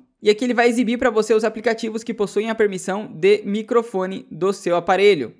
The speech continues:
E aí você pode aqui desligar essa permissão para um determinado aplicativo dessa lista. Depois você volta e agora procura aqui pela opção câmera. Então é só tocar em cima e ele também vai exibir pra você os aplicativos que possuem a permissão de câmera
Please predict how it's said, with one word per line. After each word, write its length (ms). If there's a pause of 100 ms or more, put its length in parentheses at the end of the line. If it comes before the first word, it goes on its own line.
E 60
aí 80
você 160
pode 300
aqui 180
desligar 840 (120)
essa 220
permissão 400
para 160
um 40
determinado 460
aplicativo 520
dessa 240
lista. 300
Depois 220
você 220
volta 520 (380)
e 40
agora 220
procura 300
aqui 140
pela 140
opção 300
câmera. 640 (280)
Então 140
é 40
só 160
tocar 220
em 60
cima 440 (140)
e 80
ele 100
também 360
vai 120
exibir 320
pra 100
você 300
os 120
aplicativos 600
que 100
possuem 340
a 60
permissão 360
de 100
câmera 440